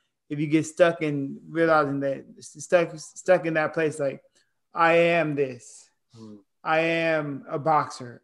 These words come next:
Speaker 1: I
Speaker 2: Mm.
Speaker 1: can't change this role. I am a Cal Fit personal trainer. I can't change this role. So I just had to touch on that as you were saying it, but
Speaker 2: Okay.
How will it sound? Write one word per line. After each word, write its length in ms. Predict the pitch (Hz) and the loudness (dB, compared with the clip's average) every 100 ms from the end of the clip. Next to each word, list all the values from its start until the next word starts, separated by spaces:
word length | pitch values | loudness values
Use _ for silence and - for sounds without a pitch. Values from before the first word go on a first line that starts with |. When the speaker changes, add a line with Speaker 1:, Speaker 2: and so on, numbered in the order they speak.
| - | -8
Speaker 1:
I 200 | 156 151 | -4 -4
Speaker 2:
Mm. 60 | 120 | -2
Speaker 1:
can't 440 | 175 160 - - | -2 -2 -6 -12
change 280 | - 156 139 | -6 -4 -4
this 80 | 127 | -4
role. 160 | 147 | -2
I 160 | 151 165 | 0 2
am 220 | 175 160 | 2 0
a 20 | |
Cal 320 | 151 160 160 160 | -2 0 -2 -2
Fit 160 | 156 | -6
personal 340 | 165 160 147 139 | -4 -4 -6 -8
trainer. 460 | 151 147 139 131 _ _ _ _ | -8 -8 -10 -14 _ _ _ _
I 220 | 156 156 | 0 2
can't 540 | 151 - 170 151 143 - - | 0 -2 -2 0 -2 -8 -20
change 400 | - 160 156 139 | -10 -6 -4 -4
this 200 | 135 123 | -8 -8
role. 320 | 139 143 135 | -2 0 0
So 340 | 127 135 135 131 _ _ - | -4 -10 -10 -14 _ _ -12
I 60 | 151 | -2
just 100 | 170 | 2
had 140 | 160 | 2
to 60 | 127 | 0
touch 260 | 175 175 160 | 0 0 0
on 100 | 151 | -2
that 200 | 151 151 | 0 -2
as 140 | 135 | -2
you 60 | 143 | -6
were 40 | |
saying 420 | - 165 165 160 | -4 -4 -4 -4
it, 220 | 160 151 | -6 -6
but 100 | 131 | -8
Speaker 2:
Okay. 80 | 113 | -12